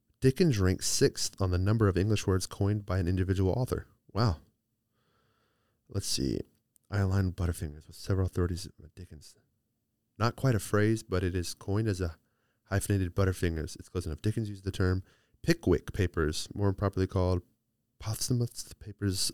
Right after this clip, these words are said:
of Pickwick Club. At every bad attempt to catch and the failure to stop the ball, he launched his personal displeasure at the head of the devoted individual in such denunciations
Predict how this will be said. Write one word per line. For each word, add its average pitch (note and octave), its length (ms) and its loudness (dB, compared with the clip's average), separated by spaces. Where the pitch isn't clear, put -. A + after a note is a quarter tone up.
of - 180 -8
Pickwick - 560 -8
Club. E2 400 -2
At G#2 120 6
every A#2 180 6
bad G2+ 200 4
attempt G#2 260 2
to G2+ 60 0
catch - 460 -2
and G2 120 2
the F2+ 60 2
failure G#2+ 800 4
to - 100 -18
stop - 380 0
the F2+ 80 -2
ball, F2+ 340 6
he F2+ 200 2
launched F2+ 400 0
his G2 100 -4
personal G2+ 380 -4
displeasure F#2 540 0
at E2 180 2
the E2 80 -2
head F2 260 2
of E2+ 140 2
the E2+ 80 -4
devoted E2 440 0
individual D#2 640 -2
in F2+ 100 -10
such - 440 0
denunciations F#2+ 960 2